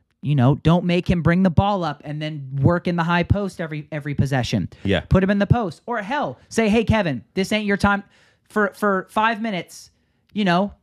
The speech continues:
Speaker 1: you're just gonna kinda be out there, but we're gonna run the offense through X, Y, Z, whomever." Instead, it was,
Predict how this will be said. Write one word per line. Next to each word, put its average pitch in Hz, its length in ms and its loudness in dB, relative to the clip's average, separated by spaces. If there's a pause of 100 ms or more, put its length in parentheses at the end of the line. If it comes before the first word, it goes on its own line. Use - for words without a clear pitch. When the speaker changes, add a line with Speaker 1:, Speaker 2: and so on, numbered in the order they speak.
(140)
Speaker 1:
you're 185 220 0
just 196 200 -6
gonna 190 180 2
kinda 190 220 0
be 165 140 -2
out 170 200 0
there, 185 240 0
but 165 260 -6
we're 165 140 -4
gonna 180 180 0
run 175 160 2
the 170 80 0
offense 170 420 0
through 170 320 2 (320)
X, 185 320 0
Y, 165 220 2
Z, 139 200 -4
whomever." 208 540 -2 (520)
Instead, 180 420 0
it 185 100 -4
was, 170 320 -2